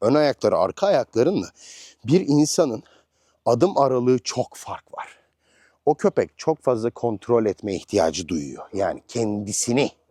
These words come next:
Bu emin ol insan gibi sürekli kontrol noktasında kalman problemli, yapamayacaksındır.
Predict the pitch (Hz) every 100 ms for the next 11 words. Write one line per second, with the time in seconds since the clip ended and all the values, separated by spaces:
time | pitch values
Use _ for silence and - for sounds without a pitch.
0 | - - - - - - 127 123 214 -
1 | 131 185 175 139 _ _ - 135 131 170
2 | 170 165 120 69 - _ _ - - 185
3 | 202 - 208 - 139 135 - 160 214 214
4 | 175 - 135 - 143 160 _ - - 120
5 | 135 135 139 120 _ _ _ _ _ _
6 | - 135 135 127 107 95 80 82 - 90
7 | 110 - 135 104 73 - - - - -
8 | -